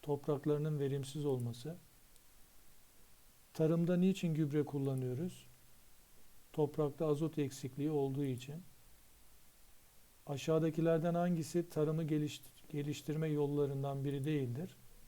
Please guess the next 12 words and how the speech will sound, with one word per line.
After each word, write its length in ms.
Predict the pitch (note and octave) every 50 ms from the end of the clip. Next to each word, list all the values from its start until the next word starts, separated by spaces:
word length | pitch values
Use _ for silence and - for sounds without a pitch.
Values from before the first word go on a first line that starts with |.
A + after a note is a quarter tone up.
| - - - - - - - - - - - - - - - - - -
Nadasa 540 | D3 D3 D3 C3+ D3+ D3 D3 - D#3 D3+ C3+
bırakma. 460 | C#3 C3 B2+ A#2+ B2 C3+ C3 C#3+ F3 - - - - - - - - - - - - - - - - - - - - - - - - - - - - - - - - - - - - -
Aşağıdakilerden 760 | - C#3+ B2+ - E3 E3 E3+ E3 D#3 E3+ E3+ E3+ E3 E3+ E3+
hangisi 400 | E3+ F3+ F#3 F3 F3+ - E3 D3
tarımda 560 | - - D#3+ D#3 E3 D#3 D3+ D#3 E3 F3+ F#3+ - E3 D#3 D3
makineleşmenin 800 | D3 D3 - D#3+ D#3 D#3+ D#3 D#3 D#3 D3 - D#3 D3+ D#3+ E3
olumsuz 420 | D#3+ D3+ D3+ D#3 D3+ D3 - D#3 D#3+
etkilerinden 680 | D3+ D3+ - - D3 D3 D3 D3 D3 D3 D3 D3 D3
biri 220 | C#3+ D3 C#3+ C#3 C#3+
değildir? 440 | D#3+ D#3 C#3+ C3 B2 B2+ D#3 F#3 - - - - - - - - - - - - - - - - - - - - - - - - - - - - - - - - - - - - - - - -
İnsanların 680 | D3+ D3 D3 C3 - D3+ D3+ C#3+ D3 C#3+ D3 D#3 D#3
tembelleşmesi. 1000 | D3 - D3 C#3 C#3 C3+ C3+ C3+ C3 C3 B2+ B2 - - A#2+ A2+ - - - F#3+